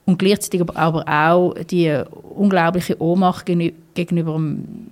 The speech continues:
dem Umstand, dass, ja, über eine Million Kinder zum Beispiel keinen Zugang haben zu Trinkwasser, zu, zu Strom, zu einer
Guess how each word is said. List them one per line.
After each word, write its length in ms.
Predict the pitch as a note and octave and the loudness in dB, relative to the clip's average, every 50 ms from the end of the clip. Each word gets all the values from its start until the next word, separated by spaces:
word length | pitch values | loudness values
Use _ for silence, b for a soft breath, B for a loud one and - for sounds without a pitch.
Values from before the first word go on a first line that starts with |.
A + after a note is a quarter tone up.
| - - | -10 -10
dem 60 | F#3+ | -2
Umstand, 640 | - F3+ A3 B3 C4 - - - G3 F#3 F3+ F3+ - | 0 4 6 6 4 4 2 0 0 0 0 -2 -4
dass, 240 | E3 D#3+ - - - - - - F2+ F#2+ - - - _ _ _ _ - | -6 -6 -6 -8 -10 -12 -18 -20 -20 -20 -20 -20 -20 _ _ _ _ -2
ja, 280 | E3+ F#3+ G#3+ A3+ G3 F#3+ | 2 2 4 2 2 0
über 200 | - G3 G3 A3+ | -4 -4 -2 -2
eine 80 | G#3+ G3 | -2 0
Million 540 | - G3 F#3 F#3+ F#3 F3+ F3+ F#3 F3 - - - - | 0 0 2 2 2 2 2 2 0 -2 -6 -12 -14
Kinder 460 | - - - G#3 A3+ A3+ A#3+ A#3 A#3 | -8 -2 0 2 2 2 2 0 -2
zum 140 | - - G3+ | -6 -6 -6
Beispiel 260 | F#3+ F#3 F#3 - F#3 - | -6 -6 -6 -8 -12 -12
keinen 220 | - - F3 F3 F3 | -8 -6 -6 -6 -4
Zugang 380 | - G3+ G3 F#3 F#3+ F3+ E3+ | -2 -2 -2 -2 -2 -4 -4
haben 200 | F3 D#3+ D#3+ E3 | -4 -4 -6 -6
zu 120 | E3 - A3+ - | -8 -10 -10 -10
Trinkwasser, 1000 | - D3+ D3 D#3+ E3 E3 E3 D#3+ D3+ C#3 C#3+ D#3+ - - - E3 D#3+ D#3+ - B B B B B B B B B B B | -6 -6 -4 -4 -4 -8 -10 -10 -10 -8 -8 -8 -10 -10 -10 -10 -10 -10 -12 B B B B B B B B B B B
zu, 240 | - - A3+ A3+ - | -4 -2 0 0 -2
zu 200 | - - B3 A#3 | -4 -4 -4 -4
Strom, 560 | - - - - D#3+ E3 E3 E3+ F3 E3 E3+ | -2 -4 -2 0 2 2 2 2 0 -4 -4
zu 100 | - F3+ | -4 -4
einer 340 | F3 E3 D#3+ D3+ - - | -2 -2 -2 -2 -4 -4